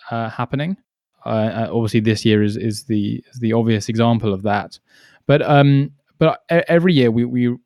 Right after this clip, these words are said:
we request some feedback for ourselves, and, and we, you know, you also have that internal feedback where you can see what's engaging, uh, uh, w-, what the students are liking, and,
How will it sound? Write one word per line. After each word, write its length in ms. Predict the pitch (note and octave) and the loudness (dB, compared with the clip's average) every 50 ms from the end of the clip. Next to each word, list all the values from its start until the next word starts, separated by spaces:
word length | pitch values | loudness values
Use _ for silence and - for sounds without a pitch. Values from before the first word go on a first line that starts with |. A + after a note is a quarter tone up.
| _ - | _ -4
we 120 | B2+ A#2+ | -2 0
request 480 | A#2+ A#2 A2+ - - B2 A#2 G#2+ - - | 0 0 -2 -4 -4 -4 -4 -4 -6 -10
some 120 | - A2+ | -10 -8
feedback 440 | G#2 - A#2 G#2+ A2+ A2+ A2 G2+ - | -4 -2 -2 0 0 -2 -4 -4 -6
for 120 | - B2+ A2+ | -6 -4 -4
ourselves, 540 | G#2 G2 - C3+ A#2+ A2+ A2 G#2 G#2 A2 | -4 -2 -2 0 0 0 0 -2 -4 -6
and, 180 | A2+ G#2+ A2 - | -6 -8 -6 -4
and 220 | A#2 B2 B2 A#2 | -2 -2 0 0
we, 100 | A2+ B2+ | 2 2
you 440 | B2+ B2+ B2+ B2+ C3 D3 C#3+ C#3+ C#3+ | 4 4 2 0 -2 -6 -6 -4 0
know, 80 | C#3+ C3+ | 2 2
you 120 | C3+ C#3 | 4 4
also 200 | D3 D3+ - D3+ | 2 2 0 0
have 80 | C#3 B2+ | 0 0
that 100 | C3 A#2+ | 0 -2
internal 320 | C#3 C3+ - A#2+ A2 A2 | -2 -4 -4 -6 -6 -8
feedback 420 | G2+ - G#2 G2+ A2+ G#2+ G#2 - - | -8 -8 -8 -6 -6 -6 -6 -6 -4
where 100 | A2+ G#2+ | -4 -2
you 160 | A2 G#2+ A2 | -2 -4 -6
can 140 | - A2+ G#2+ | -6 -10 -12
see 220 | - - B2 A2+ | -8 -6 -4 -4
what's 220 | A#2 A#2+ A2+ - | -4 -4 -6 -6
engaging, 720 | A2+ A2 G#2 - G#2+ G#2 G#2 G#2 G2+ - G#2+ G2+ G2+ G#2 - | -6 -6 -4 -4 -4 -4 -4 -4 -6 -6 -6 -6 -6 -8 -10
uh, 240 | - A2 G#2+ G#2+ - | -10 -10 -10 -10 -10
uh, 60 | G#2+ | -8
w-, 220 | G#2+ A2+ A2+ A#2+ - | -8 -8 -8 -8 -10
what 340 | - B2+ A#2+ A#2+ B2+ - | -10 -6 -2 -2 -2 -2
the 60 | A#2+ A2+ | -4 -12
students 380 | - - A2+ A2 A#2 C3 - | -10 -8 -6 -6 -6 -6 -6
are 60 | A#2 | -4
liking, 420 | A2+ A2+ A#2 A2 - G#2+ G2 G#2+ A2+ _ _ _ _ _ _ - _ - | -2 -2 -2 -2 -4 -8 -10 -10 -12 _ _ _ _ _ _ -18 _ -4
and, 380 | A#2 A#2 A2+ A2+ A2 A2 G2+ | 0 0 2 2 2 0 -2